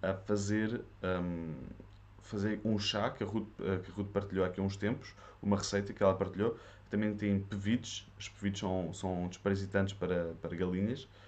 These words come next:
ou seja, fazer um chá de, com, com vários, várias coisas, não é? Com cebola, com alho, com um, uma pinqui-, uma, uma gotinha de, de, de iodo, ou tintura de iodo, não é?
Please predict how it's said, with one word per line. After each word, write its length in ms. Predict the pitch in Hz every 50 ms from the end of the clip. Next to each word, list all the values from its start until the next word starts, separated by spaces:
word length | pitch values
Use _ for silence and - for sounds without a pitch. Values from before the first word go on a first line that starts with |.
| - - - - -
ou 80 | -
seja, 200 | - - 90 87
fazer 260 | 90 - 98 95 98
um 140 | 95 95 95
chá 440 | 95 - - - 98 92 90 87 - - - - - - - - -
de, 600 | - 95 98 92 92 90 87 87 85 85 82 80 - - - - - - - - 98 -
com, 300 | - 95 87 82 80 78
com 140 | - 87
vários, 260 | 85 90 87 87 82 90
várias 300 | 95 - 90 87 87 87
coisas, 360 | - - 92 92 92 87 82
não 120 | 85 85 85
é? 60 | 82
Com 160 | - - 82
cebola, 460 | 80 - - 90 92 95 98 92 87
com 220 | - - - 82 87
alho, 320 | 92 90 90 87 82 82
com 160 | - - - 80 80 80 - - - - - - -
um, 100 | - 87 - - -
uma 180 | - 92 92 87
pinqui-, 460 | - - 95 87 - - 90 - 95
uma, 240 | 90 90 90 87 85 80 -
uma 180 | 82 95 95
gotinha 300 | 90 - - - 95 92
de, 440 | 90 - - - 92 92 92 90 82
de, 500 | 80 80 82 90 90 87 85 85 85 85 82 80 - - - -
de 120 | - 85 90 92
iodo, 380 | 95 104 104 104 101 92 95 - - - - - - - - - - - - - - - - - -
ou 200 | - 87 85 82 - -
tintura 320 | - 98 92 95 98 87 87
de 120 | 87 95
iodo, 300 | 101 98 98 95 90 90
não 120 | 82 82 85
é? 120 | 92 113